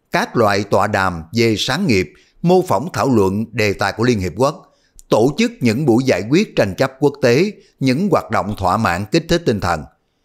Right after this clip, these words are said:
Ủy viên hội sinh viên vì vậy mà có địa vị, nắm nguồn lực hành chính thành hàng hot. Không có biết bao nhiêu người muốn chui vào hội học sinh, tạo dựng quan hệ dây mơ rễ má với hội học sinh, là tranh thủ cơ hội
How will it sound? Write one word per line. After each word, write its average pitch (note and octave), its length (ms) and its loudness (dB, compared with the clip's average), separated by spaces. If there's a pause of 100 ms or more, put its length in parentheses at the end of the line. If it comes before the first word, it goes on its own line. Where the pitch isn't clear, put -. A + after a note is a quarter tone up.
Ủy B2+ 300 2
viên C#3+ 220 2
hội G2 280 0
sinh B2 240 0
viên A#2 340 0 (240)
vì B2+ 300 2
vậy A2 200 2
mà A#2+ 140 0
có D#3+ 140 0
địa A2+ 200 2
vị, F#2+ 300 2 (200)
nắm F3+ 320 0
nguồn G2 200 2
lực G2+ 240 0
hành F2+ 240 -4
chính D#3 360 -2 (160)
thành F#2+ 320 -4
hàng E2 220 -6
hot. B2+ 180 0 (720)
Không B2+ 260 -2
có D3+ 80 2
biết G3+ 180 0
bao C3+ 160 2
nhiêu A#2+ 200 2
người F#2 340 2 (200)
muốn F#3 260 2
chui E3 240 4
vào F#2 240 0
hội F#2 240 0
học A2 180 -4
sinh, G#2 240 0 (380)
tạo A#2 280 -2
dựng A#2 280 0
quan D3 220 -2
hệ F2+ 200 2
dây A2 280 0
mơ A2 220 2
rễ F2+ 120 0
má B2 340 0 (200)
với C#3+ 180 0
hội F2 240 0
học E2+ 200 -4
sinh, G2+ 200 2 (500)
là C3+ 160 0 (120)
tranh F3 200 0
thủ A#2 300 2
cơ B2+ 160 6
hội F#2 340 2